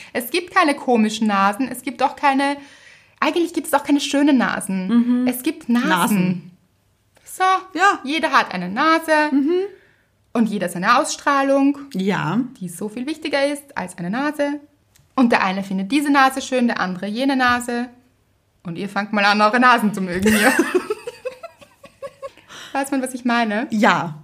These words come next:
Speaker 2: also ich weiß, was du meinst.
Speaker 1: Ja, wir kommen auf diese Welt mit Armen, Beinen, Nasen, Ohren, dem ganzen Programm hier. <laughs> Im besten Fall.
Speaker 2: Ja.
Speaker 1: Ja. Also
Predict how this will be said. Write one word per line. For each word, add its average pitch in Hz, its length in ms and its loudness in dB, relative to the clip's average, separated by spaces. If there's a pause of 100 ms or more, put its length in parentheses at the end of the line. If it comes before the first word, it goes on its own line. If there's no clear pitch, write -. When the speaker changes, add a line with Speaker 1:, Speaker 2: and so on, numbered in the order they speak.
Speaker 2:
also 269 220 2
ich 294 220 0
weiß, 190 240 0
was 180 120 -4
du - 100 -12
meinst. - 540 -10
Speaker 1:
Ja, 247 460 0 (500)
wir 262 120 -8
kommen 339 260 2
auf 269 100 -2
diese 202 260 -6
Welt 254 260 2
mit 196 180 -10
Armen, 247 520 0
Beinen, 220 460 0
Nasen, 214 640 0
Ohren, 220 640 2 (440)
dem 175 260 -4
ganzen 208 380 2
Programm 185 460 0
hier. 160 220 -2 (360)
<laughs> - 360 -20
Im 185 120 -2
besten 175 240 -4
Fall. - 280 -2 (160)
Speaker 2:
Ja. 190 180 2 (160)
Speaker 1:
Ja. 208 420 2 (640)
Also 262 240 0